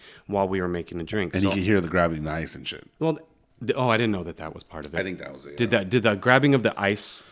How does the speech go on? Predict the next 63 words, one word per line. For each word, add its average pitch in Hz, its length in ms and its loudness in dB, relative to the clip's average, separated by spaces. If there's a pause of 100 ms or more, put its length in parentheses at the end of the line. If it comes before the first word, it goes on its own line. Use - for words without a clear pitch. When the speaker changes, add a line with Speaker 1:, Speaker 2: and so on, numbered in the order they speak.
Speaker 1:
bother 92 320 0
you, 92 180 -2 (100)
Casey? 104 240 -2
Let 175 180 6
us - 160 -2
know, 90 300 2
because 90 480 -6 (220)
if 104 120 -8
that's 120 200 -2
the 101 60 -10
case, - 200 -8
we'll 95 80 -4
have 90 100 -4
to - 60 -16
Speaker 2:
I - 20 -20
don't - 40 -18
Speaker 1:
find 90 160 -2
Speaker 2:
know, 95 60 0
Speaker 1:
another 90 120 -2
Speaker 2:
I - 20 6
don't 95 100 6
know 87 60 4
if 80 60 0
Speaker 1:
way 80 60 -4
Speaker 2:
he's 76 60 -6
Speaker 1:
to - 40 -12
Speaker 2:
still 78 140 -2
on, 78 200 0
but 73 240 -2 (100)
Speaker 1:
He 180 60 4
might 98 200 4
not 85 200 -8
be. 85 160 -8 (220)
We 120 80 2
Speaker 2:
I 120 60 10
know 190 220 12
Eric 139 260 8
said 151 120 2
he 143 60 8
wanted 135 180 6
to 101 60 2
come 131 160 4
on 104 80 6
the 82 60 -2
podcast. 90 800 2 (200)
I 95 60 0
don't 104 80 2
know 101 60 4
if 87 60 -2
he's 85 120 -8
still 82 100 -4
listening, 82 440 -2
but 76 280 -4 (280)
Speaker 1:
Okay. 95 200 0
Speaker 2:
whenever, 120 140 0
whenever 110 280 8
you're 117 80 8
ready, 120 160 10
dude. 95 220 4 (160)
Speaker 1:
Yeah, 165 160 4
come 185 200 0
on 190 120 4
down. 165 340 0